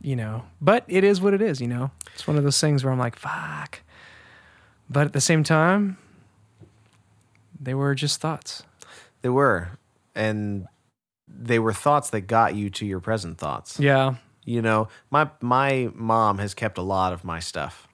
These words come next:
Speaker 1: That's cool, yeah.
Speaker 2: Like, I mean, especially since we were homeschooled, you know, she kept,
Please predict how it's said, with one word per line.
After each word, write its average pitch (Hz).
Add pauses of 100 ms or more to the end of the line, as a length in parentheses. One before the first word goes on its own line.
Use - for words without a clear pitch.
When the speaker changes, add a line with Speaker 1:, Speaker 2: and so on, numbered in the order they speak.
(100)
Speaker 1:
That's 127
cool, 120
yeah. 120
Speaker 2:
Like, 110 (640)
I 101
mean, 101 (180)
especially 143
since 123
we 113
were 92
homeschooled, 127 (600)
you 127
know, 107
she 110
kept, 117